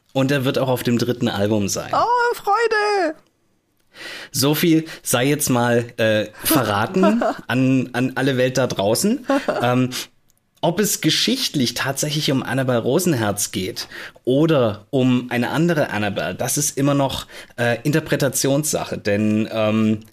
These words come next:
Speaker 1: wir lassen ja, äh, bei, bei Tales in unseren Geschichten ganz oft Spielraum zum Hineininterpretieren und zum,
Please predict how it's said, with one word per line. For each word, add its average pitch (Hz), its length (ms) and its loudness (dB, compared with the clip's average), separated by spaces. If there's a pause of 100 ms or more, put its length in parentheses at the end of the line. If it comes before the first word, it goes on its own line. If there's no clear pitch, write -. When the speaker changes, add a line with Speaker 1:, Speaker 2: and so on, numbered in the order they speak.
(560)
Speaker 1:
wir 123 320 0
lassen 117 320 0
ja, 117 360 0
äh, 104 300 0 (420)
bei, 110 140 0
bei 107 180 -2
Tales 113 420 -2
in 107 180 -4
unseren 113 260 -2
Geschichten 117 380 -2
ganz 113 240 -2
oft 113 240 -4
Spielraum 135 720 0 (260)
zum 127 380 2
Hineininterpretieren 113 1080 0
und 113 280 -2
zum, 110 500 0